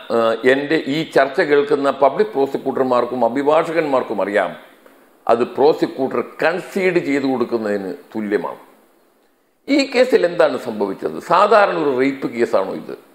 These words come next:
ഒരു പരിഷ്കൃത സമൂഹത്തിന്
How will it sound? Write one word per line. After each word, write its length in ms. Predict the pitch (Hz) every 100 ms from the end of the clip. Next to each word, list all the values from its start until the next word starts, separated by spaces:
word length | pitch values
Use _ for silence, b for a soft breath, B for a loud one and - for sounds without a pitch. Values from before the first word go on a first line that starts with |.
| _ _ _ _ _ _ _ -
ഒരു 220 | 226 285 -
പരിഷ്കൃത 640 | 185 220 220 - 262 262
സമൂഹത്തിന് 800 | 233 - 156 175 160 - 151 147